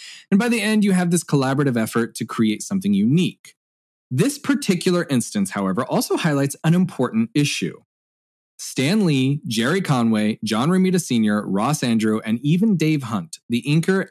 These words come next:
and the colorist on this issue, all had a hand in creating The Punisher.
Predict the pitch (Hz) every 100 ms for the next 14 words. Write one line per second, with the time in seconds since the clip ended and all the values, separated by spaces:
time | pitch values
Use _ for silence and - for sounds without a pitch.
0 | - 143 190 170 170 147 127 135 131 127
1 | 127 - 87 82 _ - _ _ _ 135
2 | 156 175 160 165 156 135 113 113 113 110
3 | 98 95 92 - 135 117 - 78